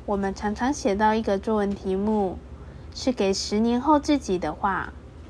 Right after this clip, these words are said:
我们都曾经对未来有无限的想象，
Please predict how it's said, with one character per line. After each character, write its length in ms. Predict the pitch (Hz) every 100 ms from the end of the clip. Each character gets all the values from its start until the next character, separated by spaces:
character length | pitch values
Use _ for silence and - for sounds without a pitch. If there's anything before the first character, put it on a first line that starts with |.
| - - - - - - -
我 80 |
们 180 | 214 220
都 160 | 240 359
曾 320 | - 302 285
经 260 | 285 370 370
对 120 | 381
未 200 | 359 359
来 220 | 269 247
有 160 | 254 202
无 160 | 220
限 260 | 214 330 320
的 120 | 240
想 280 | 220 - 170
象， 420 | - 202 190 165